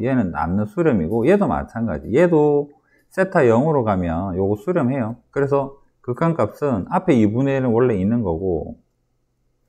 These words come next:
탄젠트 삼분의 파인 루트 삼이랑 탄젠트 육분의 파인 삼분의 루트 삼이랑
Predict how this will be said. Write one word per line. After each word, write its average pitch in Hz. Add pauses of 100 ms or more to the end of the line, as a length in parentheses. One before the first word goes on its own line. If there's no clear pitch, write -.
(480)
탄젠트 202
삼분의 131
파인 127
루트 90
삼이랑 117 (540)
탄젠트 170
육분의 131
파인 127
삼분의 127
루트 87
삼이랑 110